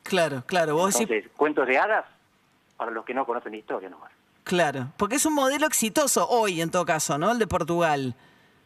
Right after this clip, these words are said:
Speaker 2: Sí, porque hicieron el ajuste sin violencia. El contraste es con Grecia. Eh,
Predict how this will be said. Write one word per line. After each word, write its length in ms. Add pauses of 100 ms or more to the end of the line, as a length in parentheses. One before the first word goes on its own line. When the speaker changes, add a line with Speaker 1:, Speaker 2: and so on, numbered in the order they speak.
(580)
Speaker 2:
Sí, 280 (100)
porque 260
hicieron 360
el 100
ajuste 400
sin 160
violencia. 600 (480)
El 120
contraste 360
es 60
con 100
Grecia. 400 (1080)
Eh, 160